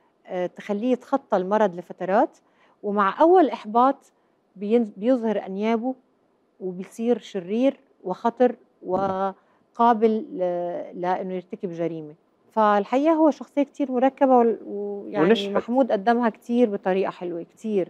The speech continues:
Speaker 1: بطريقة ذكية.
Speaker 2: بس شفنا مشهد له أثار ضجة واسعة على مواقع التواصل
Speaker 1: أنو واحد؟
Speaker 2: الاجتماعي، اللي هو مشهد يلي لبس فيه، آه، آه، قميص النوم، تفريعة إذا
Speaker 1: مم.
Speaker 2: بدنا نقول،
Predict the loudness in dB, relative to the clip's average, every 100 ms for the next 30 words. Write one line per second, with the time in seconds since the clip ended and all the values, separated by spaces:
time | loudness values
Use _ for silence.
0 | _ -8 -4 -6 -8 -12 -10 -8 -12 _
1 | -4 -4 -2 -6 -2 0 2 0 0 0
2 | 4 4 6 4 4 0 0 2 4 4
3 | 0 0 0 -4 -4 -2 -2 -4 -6 -2
4 | -2 -2 -4 -6 -2 -4 -4 -6 -6 -6
5 | -10 -10 -8 -8 -6 0 0 0 -4 -2
6 | 2 2 2 2 0 0 -4 -2 2 2
7 | 2 0 -6 -4 2 4 4 4 4 2
8 | 0 -4 _ _ 0 2 2 -2 -6 -6
9 | -6 -2 0 0 -4 _ _ -4 -2 2
10 | 4 4 0 -2 -4 -4 -6 -10 -4 -2
11 | -4